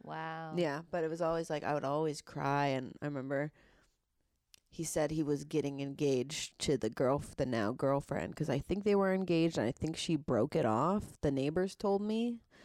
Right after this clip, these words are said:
Speaker 2: See, this is my small
Speaker 1: That's
Speaker 2: town.
Speaker 1: amazing.
Speaker 2: The
Speaker 1: The
Speaker 2: neighbors. Yeah, I have
Speaker 1: neighbors.
Speaker 2: gay neighbors, and they're like, I, like, go to them every time I'm, like, heartbroken. They're like, "This is what's really happening." So I think my dad, I think she gave him an ultimatum. He was like, "All right, we'll get married," and then she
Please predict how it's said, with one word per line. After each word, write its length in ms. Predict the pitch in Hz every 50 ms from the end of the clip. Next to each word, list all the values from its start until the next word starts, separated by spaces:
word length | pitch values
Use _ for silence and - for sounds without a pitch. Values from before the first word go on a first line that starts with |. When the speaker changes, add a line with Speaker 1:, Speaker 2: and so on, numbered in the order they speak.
| - -
Speaker 2:
See, 160 | - - 190
this 220 | 170 165 160 156 -
is 140 | 160 165
my 160 | 175 175 151 151
small 240 | 180 175 165 135
Speaker 1:
That's 80 | 135 -
Speaker 2:
town. 200 | 156 147 147 135
Speaker 1:
amazing. 520 | 135 139 143 160 147 139 127 120 - 82 -
Speaker 2:
The 60 | - - 165
Speaker 1:
The 40 |
Speaker 2:
neighbors. 540 | 156 151 147 147 147 175 170 170 170 165 165 160
Yeah, 180 | 165 160 156 156
I 40 | 156
have 80 | 156
Speaker 1:
neighbors. 40 | 160
Speaker 2:
gay 200 | 160 160 151 143
neighbors, 400 | 139 135 139 139 135 127 127 - -
and 100 | 147 135
they're 80 | 131
like, 200 | 127 127 123 - -
I, 160 | 135 143 143
like, 160 | 147 147 143
go 120 | - 143
to 80 | 135 139
them 160 | 131 131 127
every 220 | 127 127 131 135 127
time 260 | - 139 127 123 123
I'm, 120 | 123 123
like, 220 | 123 120 120 120 -
heartbroken. 600 | 139 131 120 - 131 123 123 - - 123 123 120
They're 120 | 123 117
like, 220 | 117 113 123 - -
"This 180 | 151 139 -
is 100 | 147 139
what's 160 | - 110 - - -
really 180 | 80 80 -
happening." 460 | 127 131 - - - - - - 151 - - 220 233 214 185
So 120 | - - 165
I 20 |
think 220 | - - 226 240 - _ _ -
my 160 | - 151 147
dad, 540 | 139 139 147 143 143 147 147 143 139 143 156 - - _ _ _ _ _ -
I 60 | -
think 180 | 160 - 240 208
she 100 | - 185
gave 160 | 151 151 147
him 80 | 139 135
an 80 | 123
ultimatum. 640 | - 120 127 123 - 139 127 123 120 117 120 113 123
He 80 | 131 135
was 100 | 127 120
like, 120 | 113 -
"All 80 | 101 104
right, 140 | 110 92 76
we'll 80 | 117 131
get 120 | 127 60
married," 360 | 95 107 104 120 120 120 123
and 140 | 131 127 123
then 160 | 127 117 120
she 460 | 131 - - - 147 147 139 127 117